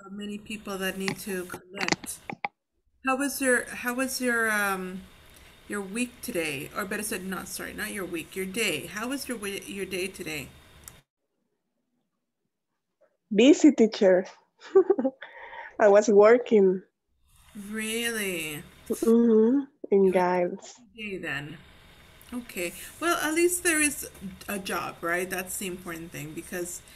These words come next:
Speaker 1: um, you know, sometimes with the situation that we live in, um, you know, some people don't even have a job, so, and, you know, they're going around, they, you know, they've, they've lost their jobs because of the pandemic and everything, so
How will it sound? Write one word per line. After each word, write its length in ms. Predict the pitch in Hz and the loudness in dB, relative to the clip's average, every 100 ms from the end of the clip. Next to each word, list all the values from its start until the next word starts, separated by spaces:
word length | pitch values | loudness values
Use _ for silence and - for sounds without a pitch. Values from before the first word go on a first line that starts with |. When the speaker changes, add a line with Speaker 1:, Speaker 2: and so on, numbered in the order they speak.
| - - - | -20 -20 -14
Speaker 1:
um, 380 | 190 180 175 175 | -8 -8 -8 -8
you 100 | 196 | -10
know, 180 | 185 180 | -8 -10
sometimes 840 | 185 190 190 202 190 190 190 - - - - - 208 | -10 -10 -10 -8 -8 -8 -8 -12 -16 -20 -20 -20 -12
with 180 | 202 | -10
the 80 | 208 | -6
situation 840 | 214 226 196 220 196 196 - 190 190 | -6 -6 -8 -8 -6 -6 -8 -8 -8
that 160 | 180 | -6
we 100 | 190 | -8
live 260 | 190 208 185 | -6 -6 -6
in, 300 | 185 180 - - | -6 -8 -10 -10
um, 320 | 175 165 160 | -8 -10 -10
you 100 | 185 | -10
know, 120 | 175 175 | -8 -8
some 240 | - 196 | -10 -10
people 260 | 233 226 233 | -10 -10 -8
don't 200 | 226 233 | -6 -6
even 220 | 233 226 | -6 -6
have 200 | 214 220 | -8 -8
a 40 | |
job, 340 | 220 175 165 170 | -10 -8 -8 -8
so, 320 | - 180 170 - - - - - - - - - - - | -10 -10 -10 -14 -20 -20 -20 -20 -20 -20 -20 -20 -20 -8
and, 300 | 226 220 208 | -6 -6 -6
you 160 | 214 | -6
know, 140 | 202 190 | -6 -6
they're 220 | 196 190 | -4 -6
going 280 | 185 202 202 | -8 -10 -8
around, 500 | 196 190 196 196 190 - | -6 -4 -4 -6 -12 -10
they, 180 | 208 180 | -8 -6
you 160 | 220 | -6
know, 120 | 202 180 | -8 -6
they've, 260 | 196 190 - - - | -6 -6 -12 -18 -10
they've 260 | 214 220 | -6 -6
lost 300 | 214 208 - | -6 -6 -8
their 120 | 220 196 | -8 -8
jobs 360 | 196 190 190 | -6 -6 -6
because 340 | 196 190 190 185 | -10 -12 -12 -12
of 80 | 180 | -12
the 100 | 175 | -12
pandemic 640 | 202 170 170 170 175 175 | -10 -10 -10 -8 -10 -10
and 80 | 165 | -12
everything, 400 | 165 185 170 185 | -12 -12 -12 -14
so 300 | - 170 | -12 -12